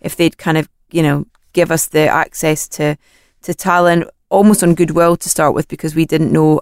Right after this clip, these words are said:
if it was gonna, how we were gonna launch it or get it out there.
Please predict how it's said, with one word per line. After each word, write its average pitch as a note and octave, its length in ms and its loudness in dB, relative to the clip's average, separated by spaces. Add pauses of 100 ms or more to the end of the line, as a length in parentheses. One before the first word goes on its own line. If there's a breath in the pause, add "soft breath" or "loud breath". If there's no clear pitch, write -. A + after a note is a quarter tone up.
(140)
if D#3 160 -4
it - 40 -14
was D3+ 160 -6
gonna, D3+ 360 0
how E3 220 0
we E3 100 4
were D#3 80 2
gonna D#3 360 0
launch D#3 400 0
it D#3 180 -2
or C#3+ 200 0
get D3+ 180 -2
it - 40 0
out D3+ 220 0
there. D3 220 -2